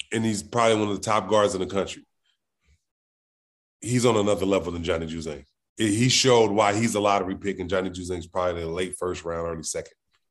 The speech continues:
you know? Um, Arizona as a team, they fed off of him, and then, like, like I said, I think U C L A started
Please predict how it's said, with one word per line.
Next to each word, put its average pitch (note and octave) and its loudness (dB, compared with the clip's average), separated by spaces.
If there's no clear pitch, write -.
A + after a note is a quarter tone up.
you F2 -6
know? F#2 -4
Um, F#2 0
Arizona A#2+ 6
as A2+ 4
a G2+ 0
team, C3 2
they A2 2
fed B2 4
off A#2 4
of G#2 -2
him, A#2 2
and G2+ 0
then, G#2+ 0
like, G#2+ 2
like G2+ 0
I - -12
said, G#2 0
I F#2+ 2
think G2+ -4
U G#2 -6
C - -2
L G#2 2
A G2 0
started F#2 -2